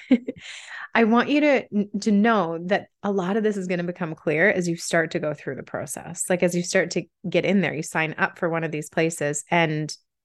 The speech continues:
and you start to dabble, right? You gotta enter the grocery store to really understand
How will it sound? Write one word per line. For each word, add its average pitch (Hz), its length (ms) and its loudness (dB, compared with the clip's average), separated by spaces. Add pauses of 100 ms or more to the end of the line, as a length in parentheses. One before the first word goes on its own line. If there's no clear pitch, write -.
(160)
and 180 160 2
you 170 60 2
start - 320 0
to 170 80 -2
dabble, 127 400 0
right? 160 320 2
You 165 180 -6
gotta 196 300 -2
enter 214 240 2
the 180 80 0
grocery 196 380 2
store 175 440 -2
to 190 160 -4
really 180 280 0
understand 165 840 0